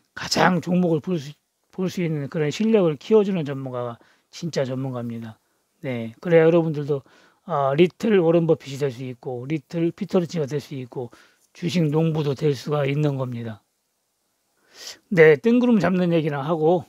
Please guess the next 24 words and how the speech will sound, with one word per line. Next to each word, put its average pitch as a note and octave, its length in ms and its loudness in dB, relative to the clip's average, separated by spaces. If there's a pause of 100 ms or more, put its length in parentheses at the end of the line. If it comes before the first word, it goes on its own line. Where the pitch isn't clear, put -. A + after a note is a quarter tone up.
(140)
네, C#3 260 -6
이 D#3 140 -8
차 G3 200 -2
전지가 F3+ 380 0
어떻고, E3+ 580 -4
뭐, D3+ 200 -6
앞으로 D3+ 460 -4
뭐, E3 460 -2
사 - 180 -6
차 G3 200 -4
산업이 E3 400 -2
뭐, C#3+ 300 -4 (460)
어, C3+ 420 -4 (420)
어떻게 D#3+ 340 -2
돼가지고, D#3 520 2
뭐, C3 160 -6
거기서 D3+ 360 -4
뭐, C3+ 300 -6 (400)
뜨게 B3 280 2
될 F3 180 0
종목이라든가, C#3 1040 -4
뭐, C3+ 240 -6
이런 D#3 160 -2
식으로 C#3 460 -8